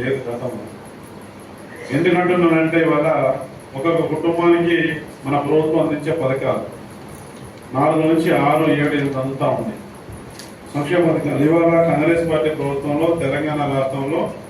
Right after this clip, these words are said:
పేదవాళ్ళు అటువంటి సంక్షేమ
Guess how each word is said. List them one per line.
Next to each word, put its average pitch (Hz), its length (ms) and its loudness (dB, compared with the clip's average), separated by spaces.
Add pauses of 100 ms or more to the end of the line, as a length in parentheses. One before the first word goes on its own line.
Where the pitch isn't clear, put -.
(1000)
పేదవాళ్ళు 143 440 2 (960)
అటువంటి 175 340 4 (100)
సంక్షేమ 175 280 2